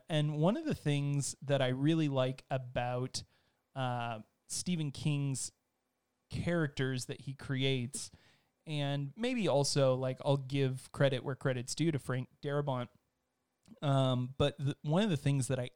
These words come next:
absolutely loved about this movie was just the depth of the characters. Um, you know, you,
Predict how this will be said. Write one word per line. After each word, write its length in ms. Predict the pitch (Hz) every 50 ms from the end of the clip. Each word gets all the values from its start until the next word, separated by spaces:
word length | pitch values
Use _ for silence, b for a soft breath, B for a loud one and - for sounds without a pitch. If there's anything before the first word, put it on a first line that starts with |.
| _
absolutely 800 | - 135 151 156 147 139 - - 135 127 127 131 127 120 131 123 120
loved 600 | 120 120 127 131 131 135 139 139 131 127 131 - -
about 300 | 131 127 131 123 123 -
this 160 | 135 131 -
movie 420 | 135 131 127 123 123 117 117 113 b b b b b b b b b b -
was 320 | 147 143 151 147 135 135
just 320 | 131 - 170 170 - - -
the 100 | 180 151
depth 640 | 127 120 - - 139 120 143 190 - - - - - -
of 160 | 156 143 139
the 80 | 139 143
characters. 840 | - - - - 139 135 147 - - - 208 220 247 240 - - - - _ _ _ _ _ _ _ -
Um, 560 | - 143 139 135 131 135 131 127 127 127 127 120 - _ _ _ _ _ _ _ _ _
you 140 | - 160 151
know, 220 | 151 147 139 139 131
you, 540 | - 143 135 151 170 170 170 170 165 147 -